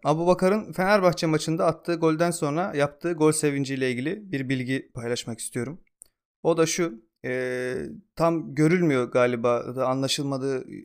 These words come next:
anlaşılmamış bazı kişiler tarafından ama felsefik de bir anlamı varmış o gol sevincinin. Ben de sonradan öğrendim. E, mitolojik, mitolojiden gelen bir şey var, hikayesi var.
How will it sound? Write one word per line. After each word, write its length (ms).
anlaşılmamış 1400
bazı 380
kişiler 300
tarafından 360
ama 340
felsefik 480
de 100
bir 80
anlamı 320
varmış 300
o 120
gol 120
sevincinin. 600
Ben 140
de 40
sonradan 360
öğrendim. 380
E, 420
mitolojik, 640
mitolojiden 480
gelen 280
bir 220
şey 240
var, 220
hikayesi 480
var. 140